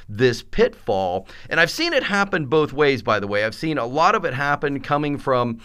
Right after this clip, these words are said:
um, coming from non-U S marketplace, uh, places into U S, but I've also seen it go the other way as well, too, for, uh, sellers who started in the U S,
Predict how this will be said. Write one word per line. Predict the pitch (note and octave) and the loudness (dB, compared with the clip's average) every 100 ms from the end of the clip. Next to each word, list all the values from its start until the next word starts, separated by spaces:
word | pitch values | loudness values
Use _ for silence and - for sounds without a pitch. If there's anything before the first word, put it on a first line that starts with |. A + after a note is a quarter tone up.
| - - | -20 -8
um, | - A#2+ A2+ G#2+ | 0 4 4 0
coming | G#2 D#3+ C#3+ | -4 -4 -2
from | C3 | 0
non-U | A#2 C#3 D#3+ E3 C#3+ | 2 2 0 -2 -2
S | C#3 | -2
marketplace, | B2+ C3 - - C3 A2+ - | -2 -2 -4 -4 -4 -4 -10
uh, | F#2 | -12
places | - C#3 A#2 A2+ G#2+ | -4 -2 -2 -6 -4
into | F#3 G#3 D#3 | -2 -2 -4
U | B2+ A#2 | -4 0
S, | A2+ A#2 | 0 0
but | - | -2
I've | A#2 A#2+ | 0 0
also | D#3+ E3 | -2 -4
seen | C#3 D3 | -6 -6
it | C3 A#2 | -4 -2
go | A#2+ A#2+ A#2+ | 0 0 0
the | G#2 | 0
other | A2+ A2+ | 0 0
way | G#2+ G#2+ | -2 -4
as | G2+ | -2
well, | B2 A#2 | -4 -4
too, | - D3 D3+ | -4 -4 -4
for, | - G#2 - - - | -4 -6 -8 -18 -8
uh, | - A2 | -2 0
sellers | - C3+ C#3 - | 2 0 0 -2
who | A2 | -6
started | - D3+ D3 D3 A#2+ | -2 2 2 2 -2
in | A2+ | -2
the | A2 | -4
U | G2+ G#2+ G2+ | -4 0 0
S, | G2 G2+ | 0 -4